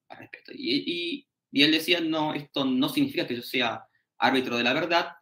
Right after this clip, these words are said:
sino que, eh, yo tengo una responsabilidad de brindar la información cierta y verdadera,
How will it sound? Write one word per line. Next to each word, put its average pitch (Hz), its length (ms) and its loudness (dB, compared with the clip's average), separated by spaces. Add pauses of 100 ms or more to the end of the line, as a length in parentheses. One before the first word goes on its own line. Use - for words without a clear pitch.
(300)
sino 151 500 0
que, 151 380 2
eh, 107 400 -8
yo 110 120 -12
tengo 120 180 -2
una 135 120 0
responsabilidad 131 840 -2
de 117 400 -4
brindar 113 380 -2
la 120 100 -4
información 117 500 -8
cierta 165 400 -4
y 139 40 -4
verdadera, 160 560 -2